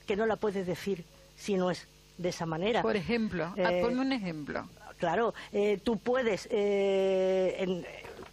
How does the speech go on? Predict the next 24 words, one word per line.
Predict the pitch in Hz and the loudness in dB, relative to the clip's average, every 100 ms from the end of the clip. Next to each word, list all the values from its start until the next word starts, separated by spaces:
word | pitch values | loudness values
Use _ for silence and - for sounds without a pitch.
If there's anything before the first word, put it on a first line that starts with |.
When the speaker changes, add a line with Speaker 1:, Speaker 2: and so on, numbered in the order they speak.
| - | -2
Speaker 1:
te | 214 | 0
hablo | 220 240 | 2 0
concretamente, | 240 226 220 240 247 254 | 0 -2 0 2 2 0
por | 240 | 0
ejemplo, | 226 240 226 254 | 0 0 0 0
de | 220 220 | 2 0
esta, | - 240 220 208 165 | 0 0 2 2 0
de | 190 190 | -2 -4
esta | - 208 | -2 0
obra | 208 196 | 2 2
de | 190 | 0
aquí, | 185 233 269 | 0 -2 -2
¿no? | 208 247 | -2 -2
Que | 202 | -2
se | 190 | 0
llama | 180 185 175 | 2 2 0
En | 196 180 | 0 -2
Black, | 175 190 - - - - | 0 0 -2 -10 -14 -2
que | 214 | 0
lo | 202 | 2
que | 202 | 0
te | 190 | 0
narra | 190 214 220 226 | 2 2 2 0
es | 220 | 0